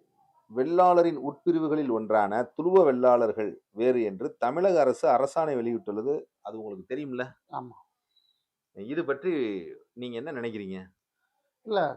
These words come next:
Speaker 2: துளுவ வெள்ளாளர் சமூகம் என்பது அகமுடையோர் சமூகம் அல்ல, அவங்க
Speaker 1: அப்படி-,
Speaker 2: வேறு.
Speaker 1: அப்படியா?
Speaker 2: ஆமா. ஆ, இங்க என்ன சிக்கல் வருதுன்னு கேட்டீங்கன்னா, அகமுடையோர் சமூகத்துக்கு மட்டும்தான் எங்கெங்க வாழ நகல்றாங்களோ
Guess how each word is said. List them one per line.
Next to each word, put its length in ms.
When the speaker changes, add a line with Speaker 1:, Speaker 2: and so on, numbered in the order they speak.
Speaker 2:
துளுவ 320
வெள்ளாளர் 580
சமூகம் 340
என்பது 680
அகமுடையோர் 560
சமூகம் 360
அல்ல, 120
அவங்க 200
Speaker 1:
அப்படி-, 220
Speaker 2:
வேறு. 180
Speaker 1:
அப்படியா? 400
Speaker 2:
ஆமா. 260
ஆ, 120
இங்க 240
என்ன 360
சிக்கல் 360
வருதுன்னு 260
கேட்டீங்கன்னா, 380
அகமுடையோர் 580
சமூகத்துக்கு 440
மட்டும்தான் 580
எங்கெங்க 520
வாழ 340
நகல்றாங்களோ 600